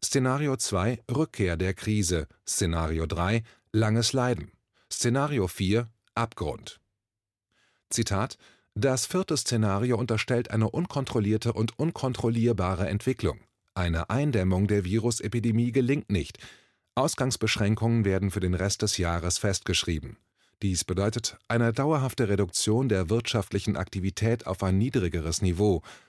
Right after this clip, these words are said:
Unterstellt ist eine weitere Verringerung der Wirtschaftsleistung nach vier Monaten mit Ausgangsbeschränkungen."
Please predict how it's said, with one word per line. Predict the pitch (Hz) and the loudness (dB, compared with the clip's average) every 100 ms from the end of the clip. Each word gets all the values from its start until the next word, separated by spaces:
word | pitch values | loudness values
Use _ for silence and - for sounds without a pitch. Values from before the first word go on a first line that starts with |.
| _ _ - | _ _ -4
Unterstellt | 117 120 - 139 | 0 0 0 -2
ist | - 110 | -2 -4
eine | 117 120 107 | -2 0 0
weitere | 123 151 117 101 | 0 0 -2 -2
Verringerung | 98 95 117 131 82 87 | -2 0 0 0 0 0
der | 92 92 | 0 0
Wirtschaftsleistung | 95 113 113 101 - 101 92 - 101 | 0 0 -2 -4 -2 -2 0 0 2
nach | 101 98 | 2 2
vier | 95 104 104 | -2 0 2
Monaten | 92 90 92 90 - 98 | 2 2 0 -2 0 2
mit | 101 - | 2 0
Ausgangsbeschränkungen." | 101 117 - 80 80 - - 90 80 76 71 - | 0 0 0 -2 -2 -2 -4 -2 -2 -4 -8 -14